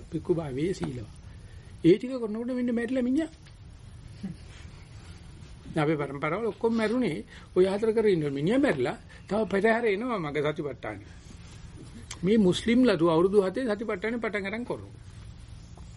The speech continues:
අපේ මිනිස්සු සිටින් ඉතින් කරනවා. මේ ටී චාපු ගමන් පන්ති කරන්නේ සිටින් ඉතින්නේ.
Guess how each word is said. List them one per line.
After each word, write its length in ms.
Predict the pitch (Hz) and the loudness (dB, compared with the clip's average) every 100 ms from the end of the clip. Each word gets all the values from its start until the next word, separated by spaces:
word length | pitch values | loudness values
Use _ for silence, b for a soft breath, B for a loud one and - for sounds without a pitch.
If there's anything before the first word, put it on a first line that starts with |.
| - | -14
අපේ 280 | - - 175 | -8 4 4
මිනිස්සු 260 | 160 139 208 | 4 -4 -4
සිටින් 360 | 170 156 165 | -4 -2 0
ඉතින් 240 | 151 131 127 | 0 -2 -4
කරනවා. 260 | 127 120 | -4 -4
මේ 140 | 127 123 | -2 -4
ටී 280 | - 147 143 | -2 -2 0
චාපු 240 | 147 143 | 0 -2
ගමන් 200 | 156 160 | -4 -4
පන්ති 260 | 156 160 170 | -2 0 0
කරන්නේ 280 | 165 175 156 | 0 0 -2
සිටින් 300 | 156 175 180 | -2 0 0
ඉතින්නේ. 340 | 175 185 175 | 0 -2 -4